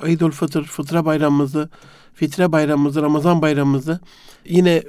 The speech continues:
pazar günü tekrarında dostlar için idrak etmiş olacağız. Ama ben canlı yayın için idrak edeceğimiz diye, e, anlatayım.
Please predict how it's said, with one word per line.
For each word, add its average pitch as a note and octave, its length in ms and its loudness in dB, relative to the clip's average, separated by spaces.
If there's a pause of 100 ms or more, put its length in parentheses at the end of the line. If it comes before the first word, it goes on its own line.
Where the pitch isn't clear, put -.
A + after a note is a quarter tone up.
pazar D#3+ 300 2
günü D3+ 360 -2
tekrarında D3+ 800 -4 (240)
dostlar D#3 340 -2
için D#3 380 -8 (140)
idrak D#3+ 380 -4
etmiş D3 300 -6
olacağız. D#3 420 -2 (280)
Ama E3+ 240 2
ben F3 200 0 (520)
canlı D#3+ 280 2
yayın D3 200 2
için C#3 240 -4
idrak D#3 360 -2
edeceğimiz D3 460 -2
diye, D3+ 280 -2 (140)
e, D#3 240 -8
anlatayım. D#3 560 -4